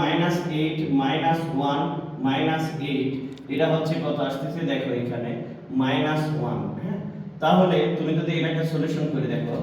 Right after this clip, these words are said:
এটা একটা গুণন দিলে পজিটিভ এইট, সূত্রের মাইনাস, এটা একটা গুণন দিলে মাইনাস এইট। অর্থাৎ কত আসে? জিরো। তার মানে এটা আমাদের অ্যান্সার আসতেছে এখানে দেখো এক নাম্বার অ্যান্সার। আশা করি তোমরা অপশন টেস্টটা বুঝতে পারছো।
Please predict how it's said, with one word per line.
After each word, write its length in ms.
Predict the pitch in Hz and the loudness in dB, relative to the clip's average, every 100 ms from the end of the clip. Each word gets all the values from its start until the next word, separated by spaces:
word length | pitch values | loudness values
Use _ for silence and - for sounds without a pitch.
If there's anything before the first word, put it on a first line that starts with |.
| - - - | -6 -8 -6
এটা 140 | 147 175 | -4 0
একটা 160 | 165 165 139 | 0 0 0
গুণন 220 | 156 156 151 | 2 2 4
দিলে 200 | 151 156 156 | 4 4 4
পজিটিভ 380 | 139 139 165 170 131 131 | 4 4 2 0 -2 0
এইট, 200 | 127 139 - - - - | 0 -2 -4 -6 -8 -8
সূত্রের 380 | 160 160 - 165 151 | -6 -4 -2 0 2
মাইনাস, 380 | 151 147 - - - - - | 2 2 0 -2 -4 -8 -6
এটা 120 | 135 160 | 0 0
একটা 180 | 160 139 | 2 2
গুণন 220 | 151 151 143 | 2 2 2
দিলে 180 | 147 143 139 | 2 2 2
মাইনাস 340 | 131 127 127 - 113 | 2 2 0 0 -4
এইট। 80 | 113 117 | -4 -6
অর্থাৎ 300 | 117 120 143 143 | -4 -4 -4 -6
কত 120 | 135 | -4
আসে? 200 | 123 - 170 - | -4 -2 -4 -4
জিরো। 200 | - 113 101 - - - | -4 -4 -4 -6 -10 -2
তার 140 | 156 | 0
মানে 180 | 170 165 170 160 151 | 2 2 2 0 0
এটা 140 | 165 | 2
আমাদের 540 | 170 - - 131 135 - 143 | 4 4 0 0 0 0 -2
অ্যান্সার 340 | 143 - - 160 | -2 -2 0 0
আসতেছে 440 | 156 156 147 131 117 117 - - - | 0 -2 -4 -4 -4 -4 -6 -10 -6
এখানে 320 | 131 151 151 143 | -4 0 0 2
দেখো 280 | 123 131 - - - - | 0 0 -2 -2 -6 -4
এক 160 | - - | -4 -2
নাম্বার 260 | 143 139 135 | 0 2 2
অ্যান্সার। 400 | - 113 - - - | 2 0 -4 -4 -6
আশা 200 | - - 180 | -6 -2 0
করি 140 | 190 175 | 2 2
তোমরা 240 | 156 - - - - - | 2 2 2 2 -2 -4
অপশন 380 | 131 135 - 143 | -4 -2 -2 -2
টেস্টটা 320 | - 143 - - - - 117 | -2 -4 -2 -4 -4 -8 -8
বুঝতে 260 | 117 - | -8 -6
পারছো। 280 | 117 - - | -4 -6 -8